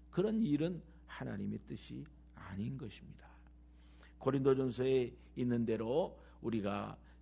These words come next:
에, 사랑으로 하지 않는 모든 일은 하나님께 아무 의미가 없다는 거예요. 하나님의 일을 하고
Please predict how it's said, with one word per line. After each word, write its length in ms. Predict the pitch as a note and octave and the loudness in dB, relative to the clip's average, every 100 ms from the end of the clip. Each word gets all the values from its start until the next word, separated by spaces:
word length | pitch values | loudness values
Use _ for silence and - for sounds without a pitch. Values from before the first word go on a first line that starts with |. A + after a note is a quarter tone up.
| - | -6
에, 360 | G#2 G2+ G#2 - | -6 -6 -10 -10
사랑으로 1080 | - - - F#3 G#3+ A3 G3+ F#3 G#3+ - - | -10 -6 0 4 4 4 4 6 6 4 -2
하지 380 | - D3+ F#3+ | -4 -2 0
않는 340 | E3+ C3+ C#3 B2 | 0 0 -2 -4
모든 800 | - - - D#2+ D#2 D3+ G#3 A#3 | -6 -8 -8 -8 -6 0 2 2
일은 480 | D3+ C3 C3+ G3 A2+ - - - - | 4 4 4 4 2 -4 -20 -20 -10
하나님께 600 | - B2+ G#2+ G2+ - G#2+ | -4 -2 -2 -4 -6 -8
아무 420 | - F#2 G#2 G#2+ | -8 -6 -4 -4
의미가 600 | B2+ A2 C#3 F3 E3+ C#3 | -4 2 4 4 4 0
없다는 460 | A#2+ - C3 A#2 G#2+ | -2 -4 -8 -8 -10
거예요. 160 | - - - - - - - - - - - - - - - - - - - - - - - - | -16 -20 -20 -20 -20 -20 -20 -20 -20 -20 -20 -20 -20 -20 -20 -20 -20 -20 -20 -20 -20 -20 -20 -20
하나님의 720 | - D#3 C#3 C#3 C3+ C3+ C3+ - - - - | -2 4 6 6 2 2 0 -2 -12 -20 -6
일을 320 | - C3 C3 B2+ | 4 6 8 4
하고 560 | B2 B2+ C3+ C3+ C3+ | 2 0 0 0 -2